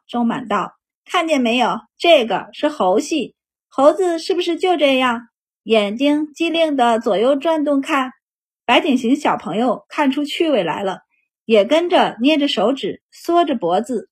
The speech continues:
转动起来。周满连忙夸他：“对，对，对，就是这样做。”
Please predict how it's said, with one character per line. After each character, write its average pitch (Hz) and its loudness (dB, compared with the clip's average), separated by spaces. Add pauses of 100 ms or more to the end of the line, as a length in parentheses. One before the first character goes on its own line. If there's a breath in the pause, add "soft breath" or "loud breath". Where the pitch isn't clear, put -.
转 320 2
动 240 0
起 214 -6
来。 196 -10 (480)
周 339 4
满 202 0
连 190 0
忙 220 -2
夸 247 -4
他 208 -4 (500)
：“对， 330 4
对， 302 0
对， 294 0
就 381 -2
是 381 -6
这 226 -4
样 208 -2
做。” 185 -6